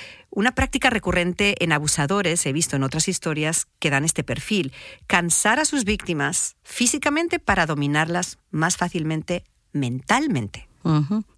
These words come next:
Speaker 1: El bebé de Karina es el primer bebé que Sergio permite que nazca después de los niños que tuvo con Sonia. Y Karina, en un libro que publicaría años después,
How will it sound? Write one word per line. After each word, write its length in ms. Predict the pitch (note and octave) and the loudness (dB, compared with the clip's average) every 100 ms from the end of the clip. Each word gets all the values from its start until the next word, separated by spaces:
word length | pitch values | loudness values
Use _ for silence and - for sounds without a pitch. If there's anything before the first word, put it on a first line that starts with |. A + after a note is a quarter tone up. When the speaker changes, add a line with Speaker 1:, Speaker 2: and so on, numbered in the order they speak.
| _ - | _ -4
Speaker 1:
El 160 | D#3 | 0
bebé 180 | D#3 F#3 | 2 2
de 80 | G#3+ | 2
Karina 420 | A3+ G3 F#3 F#3+ | 2 2 2 2
es 120 | G3 | 2
el 100 | E3+ | -2
primer 300 | D#3+ D3 D3 | -2 -2 0
bebé 320 | E3 D#3+ D#3+ | 0 0 0
que 160 | D#3+ D#3+ | 0 -2
Sergio 320 | - D3 E3+ | -2 -2 -4
permite 420 | D#3 C#3+ D3 - | -2 -2 -2 -4
que 100 | - | -4
nazca 360 | B2+ C3 C3 D3 | 0 -2 -2 -4
después 340 | B2 - C#3 | -2 -2 -2
de 80 | C#3+ | -2
los 160 | C3+ B2+ | -2 -2
niños 300 | C3 C3 - | -2 -2 -4
que 100 | - | -8
tuvo 220 | G#2 G#2+ | -6 -8
con 200 | - A#2 | -6 -4
Sonia. 480 | - E3+ E3 D3 - _ _ _ _ | -2 -2 -2 -2 -6 _ _ _ _
Y 100 | A3+ | -2
Karina, 440 | A3+ B3+ A3 D#3+ D3+ | 0 2 2 2 2
en 80 | D3+ | 2
un 140 | E3+ | 2
libro 220 | E3+ E3 | 2 0
que 120 | E3 | -2
publicaría 640 | C#3 C#3 C3 C3 A#2+ C#3+ C#3 | -2 -2 -2 -2 -2 0 2
años 200 | C#3 C#3 | 0 0
después, 480 | E3+ - B2 C#3 | -2 -2 -2 -2